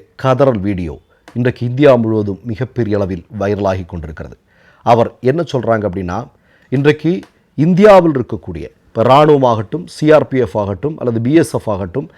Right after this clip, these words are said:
அல்லது மாநில காவல்துறையினர் ஆகட்டும், இவங்க எல்லாருக்கும் சம்பளம் கொடுக்கிறது அப்படின்னா அது எங்களுடைய வரிப்பணத்தில், இந்திய மக்களுடைய, ஏழை எளிய மக்களுடைய வரிப்பணத்தில் தான் இவர்களுக்கெல்லாம் சம்பளம் கொடுக்கப்படுகிறது.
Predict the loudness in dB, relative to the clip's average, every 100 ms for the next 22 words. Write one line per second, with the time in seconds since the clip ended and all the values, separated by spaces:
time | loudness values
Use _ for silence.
0 | -20 -6 0 4 4 4 4 4 2 2
1 | 2 2 0 -4 -4 -4 -6 -10 -14 -20
2 | _ _ _ 0 4 6 6 6 8 8
3 | 8 4 -4 -8 -10 -4 -2 2 2 0
4 | -4 -4 -2 -2 -2 -6 -6 -4 -2 -4
5 | -6 _ _ -4 -2 0 0 0 2 2
6 | 2 0 -4 -8 -8 -16 -8 -6 0 2
7 | 2 0 -2 -2 -2 -4 -6 _ _ -2
8 | 4 6 8 6 4 2 2 2 2 0
9 | -4 -4 0 0 2 0 -2 -2 -2 -2
10 | -4 0 0 -2 -4 -4 -2 -4 -4 -4
11 | -4 -6 -10 -4 -2 -4 -6 -10 -10 -12
12 | -12 -12